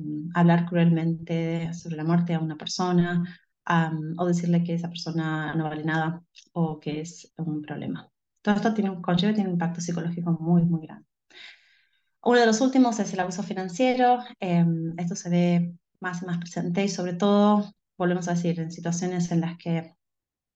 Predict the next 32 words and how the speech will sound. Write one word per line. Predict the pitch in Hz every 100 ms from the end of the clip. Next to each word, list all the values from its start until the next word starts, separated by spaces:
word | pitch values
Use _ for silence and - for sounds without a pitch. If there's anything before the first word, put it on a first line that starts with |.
| _ _ _ _ _ _ _ _ _
hay, | 175 170 160 165 -
am, | 175 165 170 165 151 151 156 _ _ _ _ _ _ _ _ _ _ _ -
mayor | 170 180
dependencia | 170 175 170 165 170 220 - 294 330 311 - -
y | 190 175
que | 175 170
por | - 170
ahí | 175
se | 170
replica | 170 175 175 175
más | 170 170 170 -
en | 175 170
situaciones | 170 170 175 175
de |
inmigración. | 165 156 - - 175 175 _ _ - - - _ _ _ _
Em, | 180 170 170 165 170 165 160 156 160 175
el | 185 170
abuso | 170 175 - 185 180 175
financiero, | 170 170 165 170 196 202 202 208 208 -
em, | 175 170 165 165 -
implica | 175 175 180
un | 175
montón, | 165 180 180 175 175
puede | 180 170 170
darse | 170 170 175
de | 170
muchas | 170 175
maneras, | 170 160 180 175
digo, | 170 170
pero | 170 165
las | 160 -
más | 170